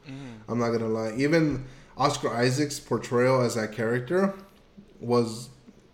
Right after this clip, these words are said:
Speaker 2: you know, funny and neurotic at times when he needed to be, when he was the, the,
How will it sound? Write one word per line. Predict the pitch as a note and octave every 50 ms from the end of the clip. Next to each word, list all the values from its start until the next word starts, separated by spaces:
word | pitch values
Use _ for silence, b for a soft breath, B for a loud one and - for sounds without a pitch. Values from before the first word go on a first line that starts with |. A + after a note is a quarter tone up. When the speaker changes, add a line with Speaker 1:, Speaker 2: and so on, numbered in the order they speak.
| _ -
Speaker 2:
you | C#3 C3+ B2
know, | A2+
funny | - - - C#3 C3 C3+ C3 C3+ C#3 C3+ C3+ C3
and | B2 A#2+
neurotic | A#2+ A#2 A2 A2+ A#2 A#2 A#2+ B2+ B2+ B2 B2 B2
at | A#2 A2+ -
times | - A#2+ A#2+ A#2+ A#2+ A#2+ A#2+
when | A#2 A2 G#2+ A2
he | A2
needed | A2 A2+ A#2+ A#2+ A#2+
to | B2 A#2+
be, | A#2 A#2+ A#2
when | A2 A2 G#2+
he | A2+ A#2
was | A#2+ A#2 A#2 A2 A2+
the, | A2+ A2 G#2 F#2+ - - B B B B B B B B B B B - -
the, | - A2 G#2+ G#2+ G#2 G#2 G2+ F#2+ F#2 F#2 F#2+ G2 G#2+